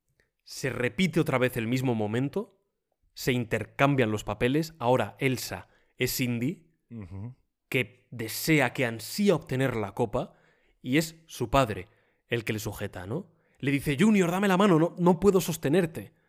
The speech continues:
Speaker 1: Y el, y Indy, que, que, que es que lo tiene, es que, es que lo está rozando, es que tenemos un plano de cómo Indy roza el grial con sus dedos. Y que lo desea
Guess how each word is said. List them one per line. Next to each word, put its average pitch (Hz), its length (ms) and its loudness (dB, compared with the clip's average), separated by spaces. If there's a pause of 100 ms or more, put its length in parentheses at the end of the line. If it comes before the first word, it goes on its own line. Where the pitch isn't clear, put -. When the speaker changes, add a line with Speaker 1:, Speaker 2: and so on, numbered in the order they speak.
(800)
Speaker 1:
Y 139 100 -2
el, 123 200 -2
y 117 400 -6
Indy, 160 460 0 (760)
que, - 440 -4 (720)
que, - 140 -14
que 156 100 -12
es - 80 -10
que 196 120 -2
lo 160 100 2
tiene, 202 320 2
es - 100 -8
que, - 300 -14
es - 120 -6
que 254 120 2
lo 196 60 4
está - 160 -2
rozando, 196 460 2
es 139 100 -4
que 175 100 -2
tenemos 208 240 0
un 196 120 -2
plano 226 240 0
de 190 180 6 (680)
cómo 277 240 6
Indy 285 260 4
roza 269 520 -4
el 208 120 2
grial 196 460 4 (280)
con 165 180 0
sus 160 220 -2
dedos. 120 460 -2 (920)
Y 180 120 -4
que 160 120 0
lo 131 100 4
desea 139 540 -2